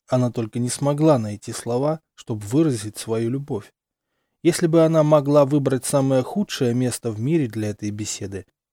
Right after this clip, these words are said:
то лестница в отделе, полном народу, несомненно, вошла бы в первую пятерку. Касл выглядел разбитым и отчаявшимся, ошеломленным ее реакцией на него, и это было как раз то,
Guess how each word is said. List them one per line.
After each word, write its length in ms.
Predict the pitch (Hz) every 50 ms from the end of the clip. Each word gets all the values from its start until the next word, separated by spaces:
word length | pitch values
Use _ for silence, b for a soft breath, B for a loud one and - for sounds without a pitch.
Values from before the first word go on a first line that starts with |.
| _ _
то 120 | _ 127 123
лестница 580 | 131 139 151 160 - - 135 123 - - 120
в 80 | 117 120
отделе, 420 | 120 113 113 113 131 135 131 127
полном 480 | 117 - - 123 127 131 131 127 127 123
народу, 500 | 123 120 123 131 151 147 139 113 98 107 131
несомненно, 580 | 139 - - 156 160 175 180 180 170 156 135
вошла 340 | 127 127 123 - - 139 127
бы 120 | 120 117
в 80 | 107 -
первую 340 | - 127 117 113 113 113 107
пятерку. 580 | - 113 - - 117 107 104 - _ - - _ _ _ _ _ _ _ _ _ _ _ _ _ _
Касл 400 | _ - 156 156 - - 151 131
выглядел 640 | 120 113 117 143 165 151 147 135 123 123 120 113 110
разбитым 640 | 107 127 131 120 113 117 151 180 165 - 104 101 - _
и 100 | - 147
отчаявшимся, 1080 | 143 127 - _ - - 143 151 160 139 117 - - - 101 101 98 - - 95 101 _ b b b b b b b
ошеломленным 920 | 131 123 - - 143 135 127 131 131 135 156 175 175 156 147 135 127 131 135
ее 300 | 131 123 120 143 151 156
реакцией 600 | 143 139 139 139 131 123 - - - 120 110 107
на 120 | 110 110
него, 460 | 107 107 104 101 95 120 139 147 143 - _ _ _ _ _ _ _ _ _ _
и 140 | - 156 - -
это 280 | 151 156 147 - 131
было 300 | 123 123 135 143 139 131
как 240 | 120 - 127 117 -
раз 280 | 139 135 131 123 - -
то, 260 | _ 160 160 156 -